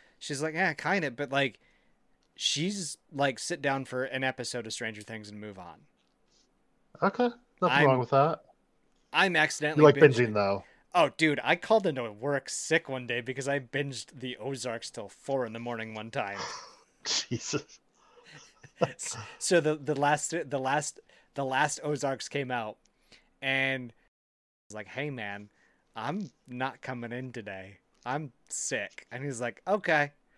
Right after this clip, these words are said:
Speaker 1: And then he, he's like, "But for realsy, off the record." I was like, "What?" He's like, "You, you finished Ozarks last night, didn't you?" He was like, "I did." <laughs> And he,
Speaker 2: Nice.
Speaker 1: he was like, "All right,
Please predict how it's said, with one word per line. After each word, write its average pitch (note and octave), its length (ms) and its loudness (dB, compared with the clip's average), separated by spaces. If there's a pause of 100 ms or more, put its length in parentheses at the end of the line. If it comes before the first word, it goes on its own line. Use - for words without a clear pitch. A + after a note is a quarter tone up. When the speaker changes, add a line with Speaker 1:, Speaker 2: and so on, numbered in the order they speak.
(420)
Speaker 1:
And D3+ 200 4
then D3+ 240 4
he, D#3 160 0
he's D3+ 220 -4
like, C3 220 0 (500)
"But D3 140 0
for C3+ 260 -6
realsy, A2+ 480 -6 (120)
off B2+ 200 0
the B2 120 -4
record." A#2 480 -6 (100)
I A2+ 120 -4
was A2+ 160 -8
like, G2+ 200 -8
"What?" G#2+ 340 -10 (240)
He's B2 200 -6
like, A2 140 -8
"You, B2+ 280 -10
you C3 140 -10
finished B2 360 -10
Ozarks G#2+ 440 -8
last G2+ 240 -10
night, G#2+ 180 -10
didn't A#2 280 -6
you?" A#2 40 -10
He A2 40 -10
was G2+ 100 -14
like, G2 120 -14
"I F#2 120 -14 (100)
did." F2 280 -16 (220)
<laughs> - 60 -20 (800)
And A#3 100 2
he, G#3 140 -4
Speaker 2:
Nice. A#2 320 0
Speaker 1:
he E3+ 80 10
was D#3+ 160 8
like, D3+ 200 2
"All F3 120 6
right, C3 200 0